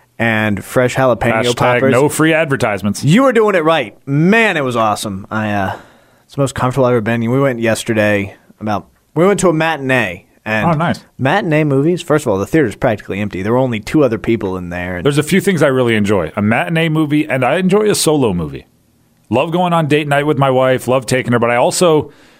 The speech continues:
Speaker 2: you know, like, uh, if there's a movie she's not into or she's out of town, I can guarantee you that if she's out of town for a weekend, I'm catching a movie.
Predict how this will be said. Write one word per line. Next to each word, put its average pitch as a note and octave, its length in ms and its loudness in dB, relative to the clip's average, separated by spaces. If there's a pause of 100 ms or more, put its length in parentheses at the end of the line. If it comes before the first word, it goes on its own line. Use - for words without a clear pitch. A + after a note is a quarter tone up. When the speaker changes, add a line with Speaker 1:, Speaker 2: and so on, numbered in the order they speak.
(140)
Speaker 2:
you B2+ 100 0
know, A#2 100 2
like, G#2+ 260 0
uh, G2+ 360 0
if G2 80 -4
there's B2 180 0
a C3+ 40 0
movie C3+ 180 2
she's B2+ 240 0
not A2+ 180 0
into C#3+ 380 2
or B2 80 2
she's B2 200 0
out G#2+ 120 0
of G#2 80 -4
town, C3 340 -2 (800)
I D#3 120 -2
can E3+ 160 -2
guarantee C3+ 420 0
you A2 100 2
that G2+ 120 2
if G2+ 80 -2
she's B2 180 -4
out A2+ 80 -2
of G#2+ 80 -4
town A#2 180 -2
for C3+ 120 0
a C3 40 2
weekend, C#3+ 480 0
I'm A2+ 140 -2
catching G2+ 300 -2
a - 20 -2
movie. F2+ 240 -4